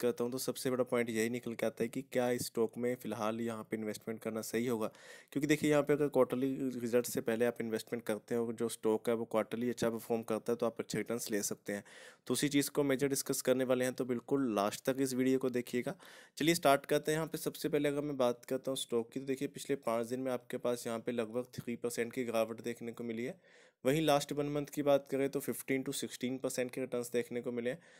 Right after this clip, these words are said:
लास्ट सिक्स मंथ में देखिए एट to नाइन परसेंट की गिरावट है। वहीं अगर मैं बात करता हूँ पिछले एक साल की तो पिछले एक साल में लगभग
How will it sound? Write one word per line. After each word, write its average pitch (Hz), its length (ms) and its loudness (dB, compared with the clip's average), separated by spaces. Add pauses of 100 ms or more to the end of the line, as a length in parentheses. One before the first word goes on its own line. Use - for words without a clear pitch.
(200)
लास्ट 127 200 6
सिक्स - 260 -2
मंथ 135 240 -2
में 131 80 0
देखिए 127 480 2
एट 113 160 0 (180)
to 135 80 -4
नाइन 113 280 0
परसेंट 123 260 -2
की 131 120 -6
गिरावट 120 400 0
है। 175 100 -8 (440)
वहीं 139 200 2
अगर 147 120 0
मैं 151 140 2
बात 131 280 2
करता 135 220 0
हूँ 131 80 -2
पिछले 135 260 -2
एक 131 100 0
साल 123 220 -2
की 131 140 -8
तो 131 100 -6
पिछले 123 300 -4
एक 120 100 -4
साल 113 200 0
में 123 140 -2
लगभग 117 320 -4